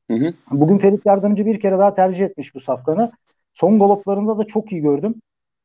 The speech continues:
Speaker 2: E, Şimşek'in oğlu, e, Sündüz orijinli bir safkan. Kağıdı da güzel. Uzun mesafeye de yatkın olduğunu düşünüyorum. E, gruptaki atlara baktığım zaman, e,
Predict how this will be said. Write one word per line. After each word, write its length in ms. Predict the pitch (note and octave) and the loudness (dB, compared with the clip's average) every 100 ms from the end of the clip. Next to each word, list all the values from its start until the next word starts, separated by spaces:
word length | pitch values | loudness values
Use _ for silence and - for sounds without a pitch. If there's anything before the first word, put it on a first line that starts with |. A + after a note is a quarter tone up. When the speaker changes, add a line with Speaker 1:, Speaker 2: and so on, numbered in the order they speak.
| _ A#2 | _ -2
Speaker 2:
E, 420 | C3+ C#3 C#3 C#3 | 0 2 2 0
Şimşek'in 480 | C3+ F3 - G#3 G#3 | 0 -4 2 4 6
oğlu, 440 | G#3 G3+ A3+ - F#3 | 6 6 4 2 -6
e, 340 | F#3 F#3 F#3 | -8 -6 -8
Sündüz 380 | - G3 G#3 A3 | -4 -2 0 2
orijinli 420 | G#3+ F#3+ F#3+ F3 | 2 0 -4 -4
bir 60 | E3+ | -4
safkan. 420 | F3 E3 F#3 F3+ | -4 -4 -6 -6
Kağıdı 360 | - F3+ F#3+ | 0 2 2
da 60 | F#3+ | -2
güzel. 360 | D#3+ D#3 F3+ G3 - | -2 -2 -2 -2 -6
Uzun 220 | D#3+ F#3+ | -4 -2
mesafeye 540 | F#3 - F#3 E3 F#3 | -2 0 0 2 2
de 40 | F3 | 2
yatkın 320 | F3 - F#3+ | 2 0 -2
olduğunu 380 | E3+ D3 C#3 C3 | 0 0 0 -2
düşünüyorum. 500 | B2+ C#3 C#3 F#3+ - _ _ _ _ - - - | -4 -2 -2 -4 -8 _ _ _ _ -20 -12 0
E, 180 | C3+ C#3 | 2 2
gruptaki 600 | B2+ E3 G#3 A3 G#3+ A3 | 2 2 2 0 2 2
atlara 360 | G#3+ - G#3 | 2 0 0
baktığım 400 | G3+ G#3 - A3+ | 0 -4 -2 -2
zaman, 300 | G3+ G3+ A#3+ - _ _ _ _ - | 2 2 0 -2 _ _ _ _ -8
e, 580 | C#3+ D3 D3 D3 D3 | -4 -2 -2 -2 -2